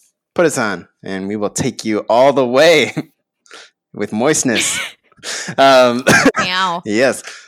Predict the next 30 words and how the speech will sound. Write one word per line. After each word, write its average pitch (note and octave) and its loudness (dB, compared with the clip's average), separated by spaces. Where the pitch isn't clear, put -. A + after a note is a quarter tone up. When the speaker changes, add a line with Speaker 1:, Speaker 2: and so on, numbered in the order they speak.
Speaker 1:
So, - 2
you - -2
guys, F#3 2
you E3+ 0
can F3 -2
follow F#3 4
us C3 4
on E3 2
Twitter D3 2
at C#3 4
Imp D#3 -4
Senate C#3 -2
Pod, A#2 0
on G#2+ -6
Instagram G#2+ -6
at A#2+ 0
Imperial A2+ -4
Senate G3+ -4
Pod, G#2+ -4
and A2+ -4
you A2 -2
can A#2 -2
like C#3+ 2
us C3 -2
on A#2+ -2
Facebook B2+ -4
for - -8
show B2+ -2
updates - -8
and G2+ -10